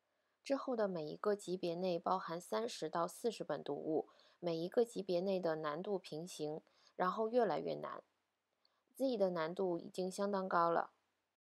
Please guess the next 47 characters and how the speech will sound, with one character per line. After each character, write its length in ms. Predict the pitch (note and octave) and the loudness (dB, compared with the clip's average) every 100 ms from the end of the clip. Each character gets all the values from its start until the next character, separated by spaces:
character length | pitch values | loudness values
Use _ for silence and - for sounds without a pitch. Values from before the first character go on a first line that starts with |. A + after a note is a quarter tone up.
| _ _ _ _ _ _ | _ _ _ _ _ _
Z 180 | - C#4+ | -2 0
的 120 | A3 | 2
难 200 | F#3 E3 | 2 0
度 220 | F#3 G3+ F#3 | 0 0 0
差 160 | G3+ | -2
不 100 | F#3+ | -2
多 240 | F#3 G3 G3+ | 2 4 4
相 200 | G#3+ G#3+ | 2 0
当 200 | G#3 G3 | 0 0
于 160 | F3+ | 0
大 220 | F#3 A3 | 2 2
学 160 | G#3 E3 | 2 0
的 140 | E3+ | 0
阅 160 | F3+ F3+ | 2 0
读 160 | E3+ D#3+ | -2 -6
材 180 | - | -4
料 180 | D3+ E3+ | 0 0
水 220 | E3+ - | 0 -4
平， 320 | - - C3 - _ _ _ _ _ | -8 -8 -10 -12 _ _ _ _ _
它 260 | - A3+ A#3 | 2 4 4
整 260 | G3 E3+ | 2 0
个 160 | G#3+ B3 | 6 6
一 140 | G3+ | 6
共 240 | G3+ A#3 A3 | 2 2 6
有 220 | E3 D#3 | 4 4
一 160 | G3 | -2
千 280 | G3 - A#3+ | -8 -4 -2
多 160 | A3+ G3 | 2 0
册 200 | - F3+ | 2 0
的 120 | E3 | 0
书 220 | - F3 | -4 -6
籍， 340 | F3 - - - _ _ _ _ _ _ _ _ _ _ _ _ _ _ _ _ _ | -6 -6 -8 -10 _ _ _ _ _ _ _ _ _ _ _ _ _ _ _ _ _
所 160 | - A3 | -4 0
以 160 | A3 | 0
是 140 | G3 G3+ | 0 -2
一 140 | G3+ | -2
个 200 | G3+ G3+ | 4 4
非 200 | G3+ B3 | 4 0
常 260 | A#3+ F3+ F3 | 0 -2 -2
丰 220 | G#3+ G#3+ | -2 -4
富 160 | G#3 F#3 | -4 0
的 160 | E3+ | 0
阅 240 | E3+ G3 F3+ | 2 0 0
读 180 | D#3 | -4
资 180 | D#3+ G3+ | -6 -2
料 220 | G3 F3+ | 0 2
库。 360 | E3+ - F3 - | 0 -4 -6 -8